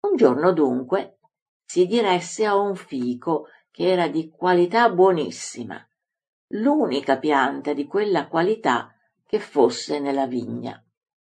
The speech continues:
Ma anche quel giorno,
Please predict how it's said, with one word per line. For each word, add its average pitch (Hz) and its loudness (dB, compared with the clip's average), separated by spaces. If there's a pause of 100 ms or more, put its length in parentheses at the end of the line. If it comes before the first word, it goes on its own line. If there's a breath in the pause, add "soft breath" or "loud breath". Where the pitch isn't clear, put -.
(1040)
Ma 247 -8
anche 302 -2
quel 143 2
giorno, 226 2